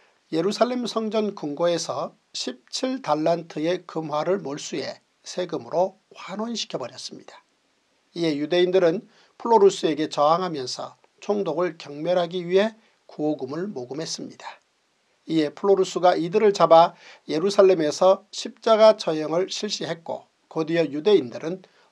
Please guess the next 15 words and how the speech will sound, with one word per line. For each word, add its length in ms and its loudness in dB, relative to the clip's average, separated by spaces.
로마 400 6
정권에 560 -6
반대하는 800 -8
폭동을 560 -10
일으켰습니다. 800 -12
이 140 -6
폭동 440 -2
소식을 400 2
전해드린 680 -2
네로 240 2
황제는 500 -8
즉시 460 -6
시리아의 680 4
민정 500 -2
책임자였던 920 -4